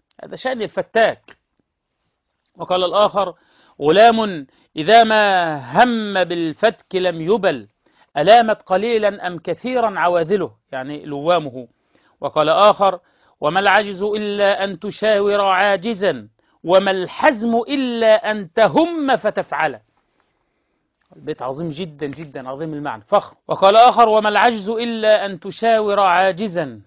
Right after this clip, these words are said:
وما الحزم إلا أن تهم فتفعله". فأما قول علي بن أبي طالب رضي الله عنه: "من أكثر الفكرة في العواقب"، يعني ما الذي يمكن أن يترتب على فعله، عاقبة الأمر مآله،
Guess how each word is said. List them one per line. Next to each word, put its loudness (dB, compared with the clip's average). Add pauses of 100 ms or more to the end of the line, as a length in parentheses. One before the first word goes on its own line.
وما -4
الحزم -4
إلا -6
أن -12
تهم -2
فتفعله". -10 (380)
فأما -6
قول -2
علي -2
بن -10
أبي -4
طالب -6
رضي -2
الله 0
عنه: -6 (720)
"من -4
أكثر 0
الفكرة -6
في -10
العواقب"، -4 (320)
يعني -18
ما -12
الذي -10
يمكن -14
أن -14
يترتب -12
على -10
فعله، -16
عاقبة -10
الأمر -12
مآله، -6